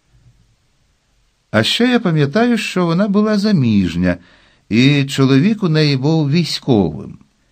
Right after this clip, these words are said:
Пригадую, як іноді він чекав на неї під університетом. Сувора постать у формі біля автомобіля «Москвич» червоного кольору.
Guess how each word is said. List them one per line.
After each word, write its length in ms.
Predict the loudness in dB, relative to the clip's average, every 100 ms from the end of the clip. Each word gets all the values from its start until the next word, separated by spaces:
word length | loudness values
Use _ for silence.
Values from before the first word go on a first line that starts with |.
| _ _ _ _ _ _
Пригадую, 580 | -2 2 4 4 4 2
як 280 | 2 0 0
іноді 400 | 0 0 0 0
він 200 | 0 -2
чекав 460 | -4 -4 0 0 2
на 100 | 0
неї 280 | 0 -2
під 340 | -2 -6 -8 -8
університетом. 1000 | -4 -2 -4 -4 -8 -4 -4 -4 -10 -16 _ _ _ _ -20
Сувора 600 | -16 -8 -2 0 0 -2
постать 540 | -2 -4 -4 -6 -4
у 60 | -6
формі 500 | -4 -2 -2 -2 -2
біля 320 | -2 0 0
автомобіля 680 | -2 -4 -2 -2 -4 -4
«Москвич» 760 | -6 -8 -12 -6 -4 -4 -6 -12
червоного 600 | -8 -6 -2 -2 -2 -2
кольору. 520 | -4 -4 -4 -8 -20